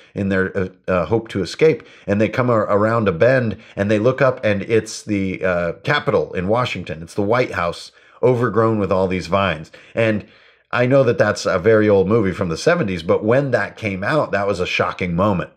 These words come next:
It was like, "Oh my gosh, they're on Earth," just like the Statue of Liberty in Planet of the Apes, right? It's just this,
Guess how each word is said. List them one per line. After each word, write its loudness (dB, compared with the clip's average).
It -
was -6
like, 0
"Oh 4
my -2
gosh, -2
they're 2
on -4
Earth," 0
just -2
like 2
the -6
Statue -2
of -2
Liberty 0
in -6
Planet -4
of -8
the -4
Apes, -4
right? -4
It's -2
just -2
this, 0